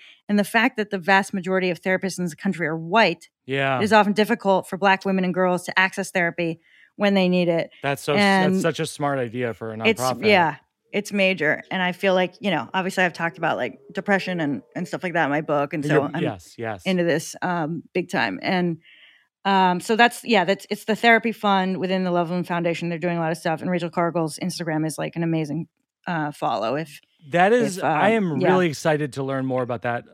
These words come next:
Speaker 2: organization.
Speaker 1: Yeah.
Speaker 2: I think that's phenomenal. And, uh,
Speaker 1: Yeah.
Speaker 2: so I'll contribute. I'll link in the show
Speaker 1: Amazing.
Speaker 2: notes. Jacqueline, uh, thanks for being my friend. And, uh,
Speaker 1: You too, Mike.
Speaker 2: all
Speaker 1: It's
Speaker 2: these
Speaker 1: always such a
Speaker 2: years,
Speaker 1: pleasure.
Speaker 2: it's the best. I hope
Speaker 1: It's
Speaker 2: we
Speaker 1: so
Speaker 2: can
Speaker 1: fun.
Speaker 2: go on tour together again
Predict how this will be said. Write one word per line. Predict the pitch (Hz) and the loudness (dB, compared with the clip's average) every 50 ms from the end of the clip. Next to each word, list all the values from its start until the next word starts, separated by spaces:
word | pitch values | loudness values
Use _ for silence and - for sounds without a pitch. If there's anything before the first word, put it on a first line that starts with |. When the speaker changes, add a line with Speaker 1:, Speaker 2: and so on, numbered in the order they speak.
| - 143 | -14 -10
Speaker 2:
organization. | 139 131 113 127 127 165 208 190 165 160 156 113 | -8 -6 -4 -4 0 2 4 4 4 2 -2 -6
Speaker 1:
Yeah. | 110 | -8
Speaker 2:
I | 113 | -8
think | 110 127 117 | -6 -6 -4
that's | 131 117 - - - _ | -4 -6 -6 -10 -18 _
phenomenal. | _ - - 127 117 113 110 104 104 - 127 123 123 _ _ | _ -12 -10 -6 -4 -4 -6 -6 -8 -12 -16 -18 -20 _ _
And, | 151 139 135 131 127 131 | -8 -6 -4 -4 -2 -2
uh, | 131 127 120 123 | 0 2 2 2
Speaker 1:
Yeah. | 170 147 - - - - _ _ _ _ | 2 2 0 -2 -8 -16 _ _ _ _
Speaker 2:
so | - 151 | -4 -2
I'll | 147 135 | -2 -2
contribute. | - 131 117 208 214 214 214 208 202 - - _ _ _ _ _ | -4 -2 0 2 4 6 6 4 4 2 -4 _ _ _ _ _
I'll | - 139 143 | -8 -4 0
link | 165 175 170 185 | 0 0 0 0
in | 180 | 0
the | 165 190 | 0 2
show | 190 185 180 | 2 2 2
Speaker 1:
Amazing. | 165 165 170 | 4 4 4
Speaker 2:
notes. | 175 175 170 - - - _ _ _ _ _ _ | 4 4 2 -2 -10 -18 _ _ _ _ _ _
Jacqueline, | - 180 185 185 - 196 196 196 190 185 - - _ _ _ - | 2 2 2 4 4 2 0 0 0 -2 -8 -14 _ _ _ -6
uh, | 165 160 156 147 151 151 - - | -2 0 0 0 0 -2 -2 -2
thanks | 185 196 196 - | 0 0 0 0
for | - 180 | -2 -4
being | 160 117 - 175 185 185 | -4 -2 -4 -2 -2 0
my | 180 170 160 | 0 0 -2
friend. | - - 180 202 220 226 233 254 254 220 196 196 - _ _ | -2 0 2 4 4 4 4 2 0 -2 -4 -12 -18 _ _
And, | - 165 165 165 165 165 160 165 160 151 | -4 -2 0 0 0 0 -2 -4 -6 -8
uh, | - 156 151 147 143 139 135 135 | -8 -4 -2 -2 0 0 2 2
Speaker 1:
You | 214 226 220 | 2 2 2
too, | - 220 202 | 2 0 0
Mike. | 196 175 170 165 175 | 0 2 0 2 2
Speaker 2:
all | 175 | 2
Speaker 1:
It's | 202 208 | 4 4
Speaker 2:
these | 220 196 | 4 4
Speaker 1:
always | 196 196 180 160 175 190 | 4 4 4 2 4 4
such | 214 214 214 233 | 4 4 4 0
a | |
Speaker 2:
years, | 240 220 | -2 0
Speaker 1:
pleasure. | 185 180 170 170 160 170 160 147 165 - - _ _ _ _ _ _ _ _ _ _ _ _ _ | 0 0 0 0 0 -2 -4 -4 -6 -10 -16 _ _ _ _ _ _ _ _ _ _ _ _ _
Speaker 2:
it's | - 180 180 - | -12 -12 -12 -8
the | - 170 | -6 -2
best. | 135 156 123 107 - - - _ _ _ _ _ - | 0 0 0 -2 -6 -12 -20 _ _ _ _ _ -4
I | 147 156 151 | -2 -2 2
hope | 156 185 196 - | 4 4 4 4
Speaker 1:
It's | - | 2
Speaker 2:
we | 185 | 2
Speaker 1:
so | 196 190 | 2 2
Speaker 2:
can | 180 185 | 2 2
Speaker 1:
fun. | 180 175 160 156 156 156 | 2 2 2 0 0 0
Speaker 2:
go | 160 160 160 | 0 2 2
on | 156 147 | 2 0
tour | - 156 165 170 | 0 0 0 0
together | 165 165 151 160 160 151 156 151 147 156 139 | 0 0 -2 -2 -2 0 0 -2 -2 -4 -6
again | 139 135 123 143 143 139 139 139 131 | -10 -6 -4 -2 0 0 0 -2 -4